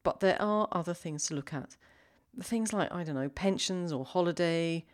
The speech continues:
whether they'll let you to work, work from home or do flexi time, all sorts of things. Make a list of things that would be really beneficial to you,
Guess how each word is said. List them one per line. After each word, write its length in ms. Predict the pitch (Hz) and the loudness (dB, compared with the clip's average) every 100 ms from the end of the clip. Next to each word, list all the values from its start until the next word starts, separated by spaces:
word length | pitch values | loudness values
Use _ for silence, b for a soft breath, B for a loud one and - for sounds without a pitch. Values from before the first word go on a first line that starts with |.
| b | b
whether 200 | 160 165 | -4 0
they'll 160 | 160 165 | 2 2
let 160 | 156 | 2
you 80 | 175 | 0
to 140 | - | -4
work, 260 | 151 160 - | 0 0 -2
work 240 | - 165 | -2 -2
from 140 | - 165 | -2 -6
home 540 | 151 175 170 165 156 | 0 2 2 0 -4
or 160 | - 139 | -4 -6
do 160 | 135 127 | -4 -4
flexi 400 | - 190 - 170 | -2 -2 -2 -4
time, 480 | 165 147 147 143 - _ _ _ _ _ - - | -4 -2 -2 -4 -8 _ _ _ _ _ -14 0
all 160 | 254 | 2
sorts 380 | 240 180 135 - | 4 2 0 -4
of 40 | 139 | -8
things. 460 | 131 127 131 - _ _ _ _ _ _ _ _ | -6 -6 -6 -8 _ _ _ _ _ _ _ _
Make 280 | - 294 349 | 4 4 6
a 60 | 320 | 6
list 220 | 262 - | 6 4
of 80 | 247 | 0
things 300 | - 190 185 | 2 2 2
that 100 | 170 | 0
would 120 | 185 | 0
be 100 | 175 | 0
really 240 | 190 247 | 4 4
beneficial 560 | 254 220 190 - 180 170 | 6 6 4 0 -6 -4
to 140 | - | -6
you, 340 | 170 160 135 | -4 -2 -2